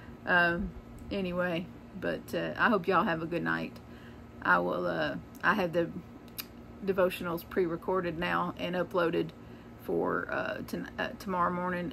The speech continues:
and for Monday morning. So, um, I will see y'all in the next vlog video when that happens, sometime Monday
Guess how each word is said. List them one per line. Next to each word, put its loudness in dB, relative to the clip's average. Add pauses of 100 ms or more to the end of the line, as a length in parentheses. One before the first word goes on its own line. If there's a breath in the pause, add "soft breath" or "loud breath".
and -2
for -6
Monday 0
morning. 0 (440 loud breath)
So, 0
um, 0 (920)
I 4
will -2
see -4
y'all 2
in 0
the 0
next -4
vlog 6
video 4
when -2
that -2
happens, -6
sometime -2
Monday 0